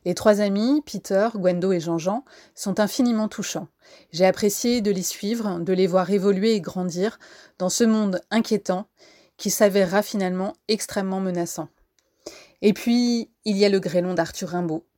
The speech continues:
Mais là, je vous laisse découvrir le rôle qu'il occupe dans cette histoire.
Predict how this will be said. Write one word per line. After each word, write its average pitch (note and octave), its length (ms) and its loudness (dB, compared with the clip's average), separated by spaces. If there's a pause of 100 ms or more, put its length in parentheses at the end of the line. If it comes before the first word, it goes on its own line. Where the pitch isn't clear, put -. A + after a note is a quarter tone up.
(120)
Mais G3 200 0
là, G#3+ 140 4
je A3 60 -4
vous A3 80 -2
laisse G#3 160 0
découvrir A3 480 -2
le F#3 100 0
rôle G3 240 2
qu'il F3+ 240 -6
occupe F#3 240 -6
dans F3+ 100 -4
cette F3 220 -6
histoire. D3+ 420 -8